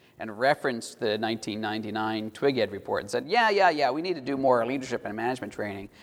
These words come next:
but really didn't understand how central it was to almost every issue where forensic science has gotten criticized. I, I, you know, the vast majority, certainly,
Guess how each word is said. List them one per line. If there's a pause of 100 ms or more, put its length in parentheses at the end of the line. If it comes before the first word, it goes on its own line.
(220)
but
really
didn't
understand
how
central
it
was
to (180)
almost (140)
every
issue (160)
where
forensic
science
has
gotten
criticized.
I, (120)
I,
you
know, (300)
the
vast
majority,
certainly,